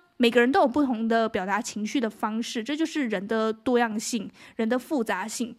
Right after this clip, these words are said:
没有谁对谁错，也没有谁好谁坏。可是偏偏呢，这个社会可能就会有给予，呃，大家，比如说众人一个算是约定俗成的一个概念吧，就是你在某种仪式上，你就要表现出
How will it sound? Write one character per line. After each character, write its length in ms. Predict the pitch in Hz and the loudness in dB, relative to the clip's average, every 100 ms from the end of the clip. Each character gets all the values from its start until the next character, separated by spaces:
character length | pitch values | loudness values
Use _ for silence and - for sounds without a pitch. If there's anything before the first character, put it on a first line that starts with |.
| - | -2
没 120 | 294 | 2
有 180 | 330 233 | 4 2
谁 260 | - 185 | -2 -6
对 220 | 190 247 220 | 0 0 0
谁 240 | - 196 | -4 -8
错， 200 | 202 240 | -2 -2
也 80 | 196 | -4
没 120 | 202 | -6
有 100 | 214 | -10
谁 280 | - - 196 | -10 -10 -6
好 180 | 220 - | -6 -6
谁 260 | - - | -10 -10
坏。 240 | 208 226 - - - - - | -4 -4 -4 -16 -20 -20 -6
可 120 | 262 | -2
是 100 | 349 | 0
偏 240 | 359 359 | 2 2
偏 220 | 359 359 349 | 4 2 2
呢， 180 | 339 | 0
这 140 | 339 339 | 0 0
个 160 | 262 | 0
社 280 | 240 - 294 | 0 0 0
会 220 | 247 277 | 2 0
可 140 | 226 214 | -2 -6
能 120 | 190 | -6
就 120 | 240 | -4
会 120 | 254 269 | -2 -2
有 60 | |
给 300 | 220 220 214 | -2 -4 -4
予， 160 | 240 214 - - - | -4 -8 -14 -20 -14
呃， 320 | 226 202 196 - _ _ _ _ | -12 -10 -12 -16 _ _ _ _
大 200 | - 233 | 0 2
家， 340 | 254 247 220 233 - _ _ | 0 0 2 0 -4 _ _
比 80 | 262 | 0
如 80 | 262 | 4
说 180 | 285 277 - - | 4 2 -2 0
众 260 | 349 247 220 | 2 2 0
人 300 | 208 175 214 - - | -2 -4 -8 -12 -8
一 80 | |
个 380 | 233 254 226 214 - - - _ | -2 2 2 0 -6 -20 -20 _
算 240 | - 370 339 | -6 -4 0
是 140 | 359 | 2
约 200 | 294 339 | 4 4
定 220 | 349 285 | 4 2
俗 260 | 226 233 220 | 0 -2 -6
成 220 | 226 202 | -6 -6
的 80 | 190 | -4
一 60 | |
个 80 | 202 | -4
概 200 | 214 214 | -2 -2
念 220 | 190 214 - | -2 -6 -6
吧， 140 | - | -12
就 140 | 220 | -6
是 80 | 294 | -2
你 120 | 247 | -2
在 160 | 202 285 | 0 2
某 220 | 262 233 | 4 4
种 180 | 269 247 | 2 0
仪 160 | 208 208 | -4 -8
式 180 | 202 254 | -4 -2
上， 240 | 262 233 | -2 -4
你 80 | 185 | -6
就 140 | 185 | -2
要 80 | 247 | -2
表 180 | 254 269 | 0 -4
现 220 | 254 233 | -2 -4
出 260 | 220 233 | -2 -4